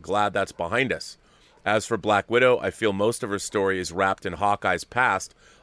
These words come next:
Lots going on in the twenty twelve Avengers. Interested to see what happens in that series. Um, yeah, I mean, I can't wait to see what's gonna happen with Hawkeye. I really do wanna see that. Uh, I think it's gonna be great. And, um,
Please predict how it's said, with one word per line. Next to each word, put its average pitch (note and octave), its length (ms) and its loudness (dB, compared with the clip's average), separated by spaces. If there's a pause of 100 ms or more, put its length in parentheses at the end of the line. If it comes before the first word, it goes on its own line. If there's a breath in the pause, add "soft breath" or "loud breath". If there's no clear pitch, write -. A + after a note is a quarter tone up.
(100)
Lots A2 320 2
going G#2+ 240 -2
on F#2 240 -2
in F#2 200 -10
the F#2 80 -10
twenty F#2 260 -6
twelve E2+ 260 -2
Avengers. G2+ 520 -4 (100)
Interested C#3 640 -2
to G#2 40 -12
see A#2 220 -6
what G#2 100 0
happens G2 540 -4
in G2 380 -6
that E2+ 320 -2
series. G2+ 400 -4 (720 loud breath)
Um, G#2+ 400 2 (180)
yeah, C3+ 220 2
I G#2 120 2
mean, A2 160 -2
I A2+ 100 4
can't C#3 280 0
wait A2+ 200 2
to C3 100 -6
see G#2 140 -2
what's F#2 140 -2
gonna F#2 160 -2
happen F#2+ 280 -2
with E2+ 120 -6
Hawkeye. F#2 540 -2
I E2+ 60 -4
really F#2 320 -2
do G2+ 300 -2
wanna F2+ 240 -4
see G#2 240 -8
that. F2 240 0 (180)
Uh, E2+ 240 0
I - 60 -8
think G2 160 -6
it's - 80 -16
gonna F#2+ 140 -6
be E2+ 60 -8
great. E2+ 460 -6 (580 soft breath)
And, F#2+ 380 -2
um, F2+ 400 -2